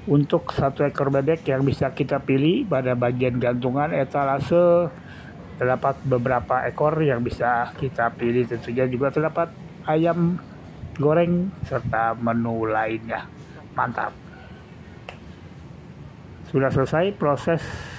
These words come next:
pemotongannya. Oke guys, demikianlah video kita kali ini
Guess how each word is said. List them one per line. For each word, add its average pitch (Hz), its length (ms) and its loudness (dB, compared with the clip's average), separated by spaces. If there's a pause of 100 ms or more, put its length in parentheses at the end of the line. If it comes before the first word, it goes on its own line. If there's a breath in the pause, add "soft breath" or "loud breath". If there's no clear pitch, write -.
(400 loud breath)
pemotongannya. 151 800 4 (1160)
Oke 196 200 4
guys, 202 400 2
demikianlah 165 480 4
video 160 240 4
kita 147 240 0
kali 135 320 0
ini 196 240 4